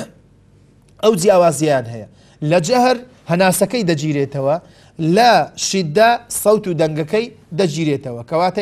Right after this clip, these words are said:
ئێستا تەماشا بکە لە پیتی جیم، ئەها، پیتی جیم، تەماشای پاڵەپەستۆی دەنگە گیراوەکە لە دواوەی دەرچەی پیتەکە، ئەها، ئەوە پاڵەپەستۆی دەنگەکەیە. لە دواوەی دەرچەی جیم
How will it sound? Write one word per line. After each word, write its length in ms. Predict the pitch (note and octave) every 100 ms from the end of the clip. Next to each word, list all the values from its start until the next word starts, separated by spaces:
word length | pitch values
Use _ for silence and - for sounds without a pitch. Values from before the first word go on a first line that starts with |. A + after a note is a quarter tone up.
| G3
ئێستا 280 | F#3+ A#3 A#3 A#3+ _ _ F#3
تەماشا 420 | F3 F3+ - F3
بکە 220 | D3 E3+ F#3 - _ _ _ -
لە 60 | D#3+ D#3+
پیتی 300 | G#3+ G#3 D#3+ C3+
جیم، 300 | D#3 G3 A3+ A3+ _ _ F#3
ئەها، 200 | D#3 F#3 F3+
پیتی 280 | G3 F3+ D3+
جیم، 140 | D#3 F#3 E3+
تەماشای 480 | D#3+ D#3 - G3+ A3 - _ E3
پاڵەپەستۆی 580 | E3 E3 E3+ - G#3 F#3
دەنگە 240 | F3+ E3+ C#3+
گیراوەکە 640 | D#3 D#3 D3 D3 D3 F#3+ G#3 - _ _ D#3
لە 80 | E3 C#3+
دواوەی 460 | E3+ G#3+ G3 E3+ D#3 D#3+
دەرچەی 360 | D#3 - G#3 -
پیتەکە، 520 | F3 E3 D#3+ D3+ G3+ A3+ -
ئەها، 320 | C#3+ D3+ E3 F#3 C#3+
ئەوە 160 | F3+ F3+
پاڵەپەستۆی 680 | D#3 D#3 D#3 D3+ - G3+ G#3 - _ D3
دەنگەکەیە. 560 | F3+ F3 F3 F3 F#3+ B2+ - _ - D#3
لە 80 | D#3+ D3
دواوەی 360 | G#3 G3+ F3+ D#3
دەرچەی 340 | E3 - F3+ D3+
جیم 180 | D3